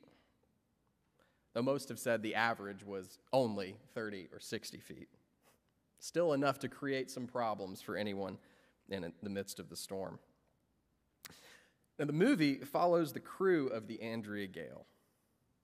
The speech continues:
as they slowly begin to realize that this storm is something unique. And they had already started making their way back to shore, but unfortunately it was too late.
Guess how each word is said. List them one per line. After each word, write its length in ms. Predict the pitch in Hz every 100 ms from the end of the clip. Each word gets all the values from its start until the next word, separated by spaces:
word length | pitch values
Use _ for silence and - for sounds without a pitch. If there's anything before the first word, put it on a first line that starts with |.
| _ _ _ -
as 160 | 120 123
they 120 | 123
slowly 640 | - - 143 170 208 220 196
begin 500 | 156 139 147 151 147
to 160 | -
realize 640 | 127 123 113 95 87 85 92
that 200 | 110 -
this 160 | 131 143
storm 640 | - - 175 98 87 104 - _ _ _ _ _ _ _
is 100 | 110
something 340 | - 127 120 107
unique. 380 | 95 85 65 - _ _ _ _ _ _ _ _ _ _ _ _ _ _ _ _ _ _ _ -
And 100 | 113
they 60 | 117
had 100 | 110
already 520 | 127 160 151 143 127 - - _
started 460 | - 160 165 165
making 380 | 127 139 160 147
their 160 | 135 123
way 240 | 127 135
back 340 | 113 117 120 -
to 80 | 104
shore, 440 | - 120 98 87 101
but 200 | 104 85 -
unfortunately 840 | 98 - 110 104 110 95 98 90
it 120 | 90
was 300 | 90 85 - -
too 220 | - 92 85
late. 240 | 71 -